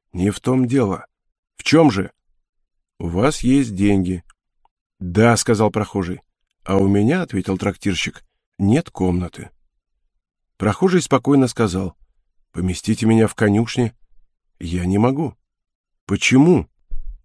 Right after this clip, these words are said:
"Она занята лошадьми, там нет места". "Хорошо, дайте мне угол на чердаке и охапку соломы. Как-нибудь устроимся после обеда".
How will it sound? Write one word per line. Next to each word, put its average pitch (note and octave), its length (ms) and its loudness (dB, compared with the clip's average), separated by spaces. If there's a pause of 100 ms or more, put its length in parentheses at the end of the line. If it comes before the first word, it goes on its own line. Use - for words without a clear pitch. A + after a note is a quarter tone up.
(280)
"Она D#3+ 320 2
занята D#3 380 0
лошадьми, C3+ 480 0
там A2 220 0
нет A2 180 0
места". - 420 -6 (960)
"Хорошо, F#2 600 -4
дайте A2 320 2
мне A2+ 140 4
угол A#2+ 240 2
на B2 100 4
чердаке A2+ 540 2
и C#3+ 60 6
охапку C3 400 -2
соломы. C3+ 500 2 (320)
Как-нибудь A#2+ 460 2
устроимся C#3+ 580 2
после G#2 300 -2
обеда". F#2 400 -2